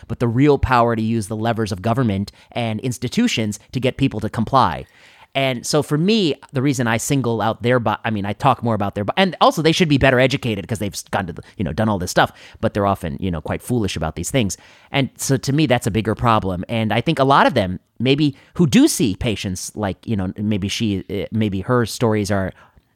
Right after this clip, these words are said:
uh, more dubious, but even people who have less dubious stories, I think they're, they're incorrect for using the stories. I mean, it's an emotional manipulation. If you really want to argue, you need to use data. And,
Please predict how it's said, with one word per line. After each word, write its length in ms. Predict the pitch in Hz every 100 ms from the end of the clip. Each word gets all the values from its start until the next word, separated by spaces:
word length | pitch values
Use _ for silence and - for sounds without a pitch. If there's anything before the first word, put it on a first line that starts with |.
| _
uh, 160 | 101 82 -
more 220 | 123 117
dubious, 560 | 104 156 160 95 104 - _ -
but 100 | 151
even 180 | 190 170
people 260 | 175 160
who 120 | 156 147
have 180 | 131
less 220 | 117 233 123
dubious 420 | 147 120 113 -
stories, 380 | 123 110 131 - -
I 100 | 156
think 180 | 202 175
they're, 260 | 175 170 - _ _ _ _ -
they're 140 | 175
incorrect 560 | 185 233 - 262 349 -
for 140 | -
using 320 | 226 330 415 277
the 100 | -
stories. 480 | - 117 82 - -
I 60 | 151
mean, 140 | 180 170
it's 140 | 175
an 100 | 170 165
emotional 460 | 156 185 - 175
manipulation. 880 | 151 139 - 139 117 120 - 90 73 _ _ -
If 160 | 208
you 80 | 226
really 240 | 185 294 320
want 200 | 202 143
to 40 |
argue, 460 | 160 269 196 107 110 -
you 160 | 123 185
need 140 | 277
to 80 | 233
use 260 | 175 175 113
data. 540 | 139 180 359 104 76 - _ _ 151
And, 320 | 165 165